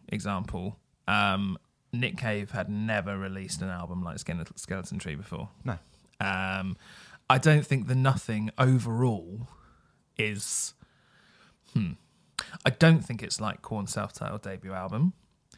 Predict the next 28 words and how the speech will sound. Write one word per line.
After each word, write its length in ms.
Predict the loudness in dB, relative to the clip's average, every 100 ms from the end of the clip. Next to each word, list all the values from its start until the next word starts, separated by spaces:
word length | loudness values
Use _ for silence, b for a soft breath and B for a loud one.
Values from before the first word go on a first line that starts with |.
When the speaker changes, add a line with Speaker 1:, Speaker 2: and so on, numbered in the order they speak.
| B B B 0
Speaker 1:
Uh, 240 | 2 2 0
I 60 |
think 200 | -2 -4
it's 120 | -6 -6
broader. 560 | -2 0 0 0 -2 -2
I 40 |
think 180 | -4 -6
there's 160 | -6 -6
more 280 | -4 -4 -6
to 220 | -4 -4
it. 200 | -4 -6 _ -4
Um, 260 | -4 -4 -2
and 120 | 0
actually, 440 | 0 -2 -6 -4
overall, 520 | 2 2 2 0 0 -2
I 80 |
think 280 | -4 -4 -4
it's 140 | -6 -6
more 240 | -4 -2
interesting 680 | -2 -4 -6 -12 -10 -10 -8
than 160 | -8 -8
Korn's 400 | -8 -8 -8 -12 -10
first 460 | -8 -8 -10 -14 -20 b b b b -10
de- 160 | -6 -2
Speaker 2:
Yeah. 100 | 0
Speaker 1:
debut 200 | 0 -2
album. 320 | -4 -4 -4 -6 B B B 4
But 320 | 6 6